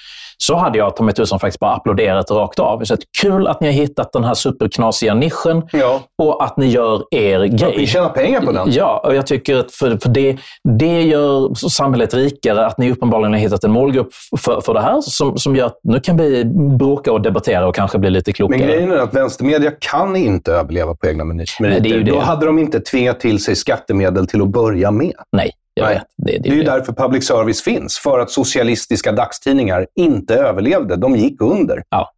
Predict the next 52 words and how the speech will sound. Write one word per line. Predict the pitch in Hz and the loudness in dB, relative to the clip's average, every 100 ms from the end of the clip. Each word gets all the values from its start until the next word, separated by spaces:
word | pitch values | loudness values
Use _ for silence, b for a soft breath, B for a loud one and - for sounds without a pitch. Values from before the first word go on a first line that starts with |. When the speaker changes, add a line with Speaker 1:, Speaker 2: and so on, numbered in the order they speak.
| - | -4
Speaker 2:
Ja. | 123 123 107 | -2 -2 -4
Speaker 1:
p-, | |
p-, | - | -6
precis. | 95 - - - - | -4 -4 -6 -10 -2
Speaker 2:
Och | 139 | 2
då | |
lurade | 143 143 131 123 | 2 2 2 0
sossarna | - 117 104 98 | -2 -2 0 0
till | 92 92 | 0 -2
sig | 98 | 0
massa | 95 101 | -2 -2
pengar. | 120 127 90 80 104 - 123 | -2 -2 -2 -4 -10 -4 0
Våra | 131 95 135 | 2 2 0
pengar. | - 80 76 78 - | -2 -4 -6 -10 -4
Dina | 143 110 98 | -2 2 2
och | |
mina | 110 110 90 | 2 0 0
pengar. | - 92 80 - | -2 -4 -4 -8
Nu | 143 | -2
var | 143 - | 0 2
Speaker 1:
Ja. | |
Speaker 2:
det | 113 | 0
här | 131 123 - | 0 -2 -4
innan | 143 120 110 | -2 0 0
vi | 98 | 0
föddes, | 143 135 156 - | 0 0 -2 0
men | 156 160 | 0 2
ändå. | 170 139 135 127 | 2 2 0 0
Speaker 1:
Jo, | 170 165 | 0 2
men | 156 | 2
Speaker 2:
Våra | 135 | 2
Speaker 1:
alltså, | 143 156 | 0 0
Speaker 2:
pengar. | 143 139 123 120 | 2 0 0 0
Speaker 1:
hela | 151 131 | 0 0
det | 120 | 0
här, | 113 104 | 0 0
liksom, | 107 117 113 | 0 2 2
det | 113 | 2
de | 107 | 0
kallar | 113 107 | 0 0
presstöd | 92 110 - - - - - 123 110 110 | 0 -2 -2 -6 -8 -4 -2 0 2 2
då, | 117 110 | 2 0
liksom, | 110 - 113 | 0 0 2
det, | 117 113 B B B B B | 2 0 B B B B B
eh, | - 107 - | 0 0 0
om, | 160 160 | 0 0
om | 156 | 0
man | 143 | 0
ska | 151 | 0
göra | 143 | 0
den | 156 | 0
allra, | 147 139 139 127 123 123 | 0 0 0 0 0 0